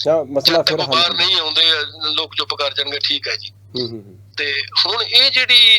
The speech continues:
Speaker 2: ਲੜਾਈ ਤੋਂ ਤੁਸੀਂ ਚਿੰਤਤ ਹੋ ਜਾਂ ਕੌਮ ਚਿੰਤਤ ਹੈ, ਬਿਲਕੁਲ ਕੁਛ ਨਹੀਂ ਹੋਣਾ। ਕੁਛ ਤੁਸੀਂ ਜਾਓ, ਸਾਰੀ ਕੌਮ ਜਾਏਗੀ, ਅਸੀਂ ਵੀ ਜਾਵਾਂਗੇ।
Speaker 1: ਹੂੰ, ਹੂੰ।
Speaker 2: ਮੱਥਾ ਟੇਕੋ, ਸ਼-, ਸ਼-, ਸ਼ਹੀਦਾਂ ਨੂੰ ਸ਼-, ਸ਼ਰਧਾ ਦੇ ਫੁੱਲ ਭੇਟ ਕਰੋ,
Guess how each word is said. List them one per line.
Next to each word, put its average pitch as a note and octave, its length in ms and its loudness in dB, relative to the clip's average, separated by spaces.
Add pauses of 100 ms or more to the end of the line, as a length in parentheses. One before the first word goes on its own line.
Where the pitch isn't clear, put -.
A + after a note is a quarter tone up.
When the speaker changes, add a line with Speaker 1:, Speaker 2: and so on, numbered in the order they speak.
(300)
Speaker 2:
ਲੜਾਈ D3+ 400 0
ਤੋਂ A3 180 -4
ਤੁਸੀਂ G3+ 220 2
ਚਿੰਤਤ E3+ 520 -2
ਹੋ E3 200 -8 (440)
ਜਾਂ E3 120 -6
ਕੌਮ F#3 320 -6
ਚਿੰਤਤ D3 400 -4
ਹੈ, E3 140 -2
ਬਿਲਕੁਲ A#3 580 -4
ਕੁਛ G#3 340 0
ਨਹੀਂ F#3+ 120 0
ਹੋਣਾ। C3+ 320 -6
ਕੁਛ - 380 -2
ਤੁਸੀਂ F#3 220 4
ਜਾਓ, D#3 340 -2
ਸਾਰੀ D#3+ 300 -2
ਕੌਮ D#3 320 -10
ਜਾਏਗੀ, C#3+ 320 -4
ਅਸੀਂ - 200 2
ਵੀ - 60 -8
ਜਾਵਾਂਗੇ। - 680 -10
Speaker 1:
ਹੂੰ, B2+ 80 -4
ਹੂੰ। A#2 100 -14
Speaker 2:
ਮੱਥਾ D#3 260 -6
ਟੇਕੋ, D#3+ 500 -8 (280)
ਸ਼-, - 180 -4
ਸ਼-, - 240 0
ਸ਼ਹੀਦਾਂ C#3 500 2
ਨੂੰ E3+ 140 -4
ਸ਼-, D3 480 -2 (360)
ਸ਼ਰਧਾ D#3 320 0
ਦੇ D#3 80 -4
ਫੁੱਲ D#3 240 -2
ਭੇਟ D3 300 -4
ਕਰੋ, D3+ 420 -6